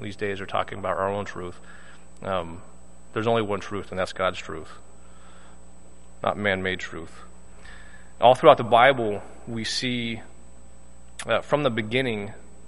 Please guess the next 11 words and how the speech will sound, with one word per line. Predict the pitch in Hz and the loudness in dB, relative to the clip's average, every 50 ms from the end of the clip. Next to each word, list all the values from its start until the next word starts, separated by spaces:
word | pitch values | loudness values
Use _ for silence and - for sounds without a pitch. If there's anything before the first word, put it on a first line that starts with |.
| - - - - - - | -12 -12 -12 -12 -10 -8
of | - | -6
the | 110 107 | -4 0
Bible | 95 104 101 104 101 101 | 4 4 4 6 4 0
to | 95 - 123 120 | -4 -4 -4 -4
the | 113 110 110 | -2 -2 0
end, | 117 123 113 101 95 92 92 - - - - - - - - - - - - - - - - | 2 2 0 0 -2 -4 -6 -10 -10 -12 -12 -12 -12 -12 -12 -12 -12 -12 -12 -12 -12 -10 -8
uh, | - - - | -8 -6 -4
that | - 95 82 | -4 -4 -2
not | 87 107 120 131 - | 2 4 4 4 6
all | - 120 123 117 | 6 6 6 6
worship | 104 107 113 - - - 104 95 - - | 4 2 0 -2 -2 -4 -4 -4 -6 -8